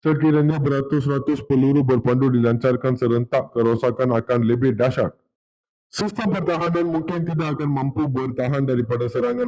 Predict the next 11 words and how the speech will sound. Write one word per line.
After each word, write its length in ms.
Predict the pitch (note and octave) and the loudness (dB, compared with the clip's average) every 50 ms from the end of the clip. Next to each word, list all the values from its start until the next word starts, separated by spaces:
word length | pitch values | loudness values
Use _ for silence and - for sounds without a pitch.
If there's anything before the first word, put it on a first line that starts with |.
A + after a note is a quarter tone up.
| A2+ | -4
besar-besaran 800 | A2+ A#2 A2+ - B2 B2 B2 B2+ A2+ A2+ A2+ - B2+ A#2+ A#2+ A#2 | -4 -6 -6 -4 -4 -4 -4 -4 -4 -4 -4 -2 -2 -2 -2 -2
dan 240 | A#2 A#2 A2+ A2 G#2+ | -2 -4 -4 -4 -4
berterusan. 640 | G#2+ A2 G#2+ - B2+ B2+ C3+ C3+ C3+ B2+ F2+ D#3+ - _ _ _ _ _ _ _ _ _ _ _ | -4 -4 -4 -4 -6 -8 -6 -6 -4 -4 -6 -6 -8 _ _ _ _ _ _ _ _ _ _ _
Konflik 400 | - F3 F#3+ G3 - A3 A3 F#3 | -2 -2 -2 -2 -4 -4 -4 -2
di 160 | E3 E3+ E3 | 0 2 4
Ukraine 380 | D#3+ D#3 D#3 D#3 - D#3+ E3 D#3+ | 4 2 2 2 2 2 4 4
menunjukkan 640 | D#3 D3 C#3+ C#3 C3 C#3+ C#3+ C#3 D3+ C#3+ D3 D3+ C3+ | 4 2 2 2 2 0 0 -2 -2 -2 -2 0 0
bahawa 320 | C3 B2 C3 C3 C3 C3+ C#3+ C3+ | 0 0 0 0 0 0 0 0
sistem 320 | C#3 C3+ B2 - D3+ C#3+ C3+ | 0 -2 -2 0 0 0 0
pertahanan 720 | C3+ B2 - A#2+ A#2+ A#2 B2 B2 B2 B2 B2 C3+ D3 C#3+ - _ _ _ _ _ _ - | -2 -2 -2 0 0 0 0 0 0 0 0 0 0 -2 -6 _ _ _ _ _ _ -2
canggih 560 | C#3 C#3 D3+ D#3 D#3 E3 D#3+ D#3 C3+ - - | 0 2 2 4 4 4 4 4 2 0 -4